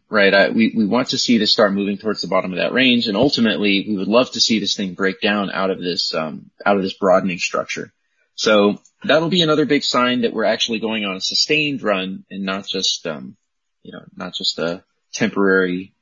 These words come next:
fake out pump. We've got crude oil, uh, and as we talked about, we kind of want it to stay in this lower boundary, in this range here. Uh, hopefully we don't end up,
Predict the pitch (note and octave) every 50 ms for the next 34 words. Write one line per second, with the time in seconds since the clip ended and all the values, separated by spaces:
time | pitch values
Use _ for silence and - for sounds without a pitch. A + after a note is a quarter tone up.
0 | _ _ _ _ - - - A2 G#2 - G2+ F#2+ F2+ F2 - - - A2 G2 F2
1 | - - - _ _ _ _ _ _ _ _ _ _ _ - - - _ - -
2 | A#3+ A#3 C#4+ C4 - - - G#3+ G3+ G3 F#3+ F3 E3+ E3+ E3+ F3 F#3 _ _ _
3 | _ _ - - A#2 A#2 - - - _ _ _ _ - - B2 A#2+ A#2+ A#2 A#2+
4 | B2 A#2 C3+ C3 - C#3 C3 - C3+ B2+ B2+ A#2+ G2 B2 - C#3+ C#3 C#3 A#2+ G2
5 | A2+ A#2 B2+ B2+ - C3 A#2+ - - B2 B2 A#2+ A#2+ A#2+ A2+ A2+ A2+ A#2 A#2 -
6 | - A2 A2 A2 G#2+ G#2+ F#2+ G2+ G2+ G#2 G#2+ G2 - A2 G#2 G2+ G2+ G2+ G2+ -
7 | - G2+ G2 G2 G2+ G2 - G#2+ G#2 G#2 G#2 - _ _ _ _ _ _ _ _
8 | _ - - F2+ F2+ F2+ F2+ F2 F2 - - G#2+ A#2 A2 - - B2+ A#2+ A2 -
9 | - B2 A2+ G2+ - - G#2+ G#2 G2+ G#2 G#2 - -